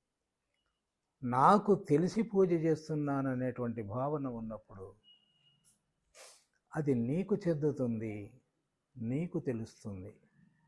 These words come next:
కానీ నీకు తెల్-, తెలిసినది, నీకు సంబంధించింది ప్రతి ఒక్కటి కూడాను అది నిన్ను బంధిస్తోంది. నీవు దానికి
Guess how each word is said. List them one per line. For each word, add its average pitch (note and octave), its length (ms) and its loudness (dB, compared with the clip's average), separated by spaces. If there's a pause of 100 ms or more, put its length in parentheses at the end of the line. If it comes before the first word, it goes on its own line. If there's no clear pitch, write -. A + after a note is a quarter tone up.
(760)
కానీ G#2+ 420 -2 (1400)
నీకు E3 460 2
తెల్-, D3+ 540 0
తెలిసినది, D#3 720 2 (960)
నీకు F3+ 360 0
సంబంధించింది E3+ 920 0
ప్రతి C3 320 -4 (120)
ఒక్కటి F3 400 -8
కూడాను A2 520 -6 (1000)
అది C#3 280 2
నిన్ను B2+ 260 0 (120)
బంధిస్తోంది. A#2 840 -6 (2250)
నీవు F#3+ 400 2
దానికి C#3+ 560 4